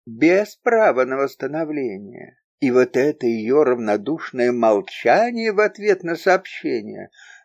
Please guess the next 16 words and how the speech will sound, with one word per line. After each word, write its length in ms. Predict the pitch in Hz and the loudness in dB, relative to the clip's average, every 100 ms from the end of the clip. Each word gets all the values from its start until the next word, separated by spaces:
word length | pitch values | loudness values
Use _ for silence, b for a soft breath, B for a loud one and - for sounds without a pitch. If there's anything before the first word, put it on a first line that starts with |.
| B | B
начало 720 | 185 185 185 - 165 190 214 | 0 2 0 2 4 4 4
этого 440 | 190 190 208 202 | 2 0 0 -2
самого 580 | 185 165 175 170 175 180 | -2 -2 -2 -2 -4 -4
конца. 840 | - 175 180 - - 120 120 117 _ _ _ _ _ _ _ _ _ _ - | -4 -4 -4 -10 -6 -6 -6 -10 _ _ _ _ _ _ _ _ _ _ -2
Мобильный 840 | 123 156 139 180 269 330 320 262 | 2 2 0 -6 -6 -6 -8 -8
сигнализирует 1000 | - 180 170 170 151 127 202 240 269 247 | -6 -6 -2 0 0 0 -4 -4 -4 -2
о 60 | 202 | -2
входящем 640 | - 147 160 180 - 180 | 0 0 2 0 -2 -8
звонке, 680 | 160 170 170 - 110 104 95 B B | -4 -4 -4 -10 -6 -6 -6 B B
отвлекая 920 | 127 131 120 113 117 - 101 139 113 110 | -2 -2 0 0 0 0 0 0 -4 -4
меня 320 | 120 120 104 | -2 2 2
от 120 | 107 | 2
мрачных 800 | 120 113 123 180 - 139 135 - | 0 2 0 -2 -12 -12 -12 -12
мыслей. 760 | 113 104 101 - - - - _ b b b b | -10 -10 -12 -16 -16 -16 -16 _ b b b b
В 120 | 107 110 | -12 0
душе 440 | 120 120 139 | 0 2 2